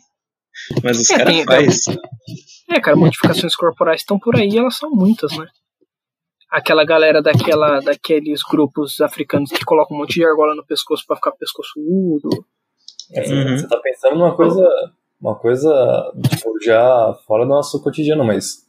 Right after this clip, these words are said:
Speaker 3: furar a orelha.
Speaker 2: Furar a orelha, é, fazer piercing, fazer tatuagem, é, tipo assim, modificar o seu corpo. Ah, por quê?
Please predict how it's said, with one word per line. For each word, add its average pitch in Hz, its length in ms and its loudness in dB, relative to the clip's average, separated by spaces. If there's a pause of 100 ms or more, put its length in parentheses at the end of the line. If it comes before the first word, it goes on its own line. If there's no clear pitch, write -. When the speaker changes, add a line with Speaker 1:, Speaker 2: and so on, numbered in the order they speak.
(380)
Speaker 3:
furar 113 200 4
a - 40 6
orelha. 117 400 0 (580)
Speaker 2:
Furar 190 300 0
a 160 40 4
orelha, 180 840 2 (180)
é, - 240 -14 (340)
fazer 151 220 -2
piercing, 180 300 -2
fazer 139 220 -8
tatuagem, 143 1200 -2 (1000)
é, - 560 -10
tipo - 220 -6
assim, 147 180 -2
modificar 165 600 0
o 190 80 2
seu 247 180 0
corpo. 208 300 2
Ah, 175 60 0
por 220 180 -2
quê? 220 220 -2